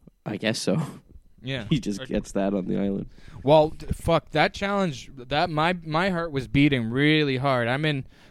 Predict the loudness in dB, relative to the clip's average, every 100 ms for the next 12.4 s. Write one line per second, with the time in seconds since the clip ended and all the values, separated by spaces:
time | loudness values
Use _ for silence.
0 | -16 -12 -10 -10 -12 -8 -6 -4 -2 0
1 | 0 -2 -6 -2 0 0 -2 -4 -2 -2
2 | 0 -2 0 2 2 0 0 2 0 -2
3 | -4 -6 -12 -20 -20 -14 -8 -4 2 2
4 | 2 0 -2 0 2 4 4 2 0 -2
5 | -4 -4 -4 -4 -2 4 4 4 2 0
6 | 0 2 2 -2 -4 -6 -6 -12 -12 -6
7 | -2 0 0 -2 0 2 2 0 -2 0
8 | 0 -2 -2 -4 -6 -8 -16 -20 -6 -2
9 | 0 0 -4 -4 -2 -2 -2 -6 -6 -2
10 | -2 0 -2 -4 -4 -2 0 0 -4 -4
11 | -12 -20 -20 -18 -10 -6 -6 -8 -6 -4
12 | -4 -2 -2 -4